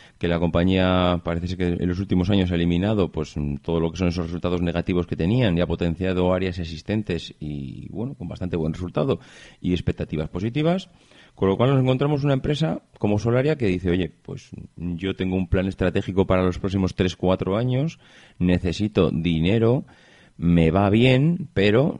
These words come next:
evidentemente, aunque me vaya bien, necesito potenciar,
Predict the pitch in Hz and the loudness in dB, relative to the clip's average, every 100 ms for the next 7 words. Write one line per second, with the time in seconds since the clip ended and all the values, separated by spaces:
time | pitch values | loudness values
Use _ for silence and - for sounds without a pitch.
0 | - 82 76 76 82 80 95 98 80 73 | -10 -10 -8 -6 -4 -2 -2 -2 -2 -2
1 | 80 85 98 123 - - _ 92 92 - | -2 0 0 -2 -8 -20 _ -2 -2 0
2 | 87 98 127 127 - 101 98 92 90 - | -2 0 2 2 4 4 4 2 0 0
3 | 117 131 160 | 0 0 -2